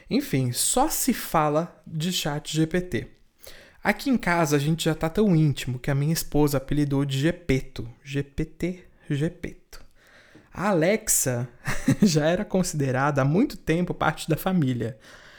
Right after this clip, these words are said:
A Siri virou uma parente distante, porque hoje em dia não tá dando pra ter Siri, né?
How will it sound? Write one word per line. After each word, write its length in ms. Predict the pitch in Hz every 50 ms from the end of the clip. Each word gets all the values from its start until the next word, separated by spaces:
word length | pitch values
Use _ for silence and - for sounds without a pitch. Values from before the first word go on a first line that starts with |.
| - - - -
A 120 | - 269 285
Siri 580 | - - - - - 262 262 254 226 160 156
virou 260 | 135 156 175 175 180
uma 160 | 180 180 190 180
parente 400 | - 175 175 190 190 180 - 185
distante, 460 | 170 208 202 - - 160 147 147 -
porque 180 | - - -
hoje 120 | 160 160 165
em 60 | 165
dia 120 | 156 165 180
não 140 | 180 180 175
tá 180 | 180 190 196
dando 280 | 185 151 156 156 151 151
pra 100 | - 147
ter 160 | - - 175
Siri, 380 | 165 - - 160 147 139 135 135
né? 180 | 143 156 165